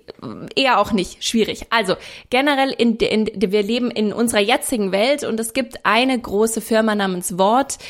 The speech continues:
die, äh, Superhelden managt. Es gibt nämlich in, äh, in dem Fall ist es Amerika, ähm, werden immer mal wieder Kinder geboren, die Superkräfte haben und die werden dann ausgebildet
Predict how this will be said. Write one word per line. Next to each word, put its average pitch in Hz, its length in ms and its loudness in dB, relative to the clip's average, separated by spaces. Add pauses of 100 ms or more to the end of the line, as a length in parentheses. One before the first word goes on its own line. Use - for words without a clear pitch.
(320)
die, 247 420 2 (380)
äh, 202 280 2
Superhelden 202 880 0
managt. 196 480 2
Es - 140 -8
gibt 262 260 -2
nämlich 220 580 2
in, 196 380 2 (160)
äh, 60 320 -4
in - 140 -2
dem 180 120 0
Fall 185 160 0
ist - 140 -2
es - 120 0
Amerika, 240 600 2 (380)
ähm, 202 320 2 (640)
werden 233 320 0
immer 285 260 2
mal 226 200 0
wieder 247 340 0
Kinder 262 380 0
geboren, 226 560 0
die 214 260 0
Superkräfte 202 800 -4
haben 170 300 -2
und 196 200 -2
die 220 140 2
werden 214 260 2
dann 180 140 -4
ausgebildet 294 880 0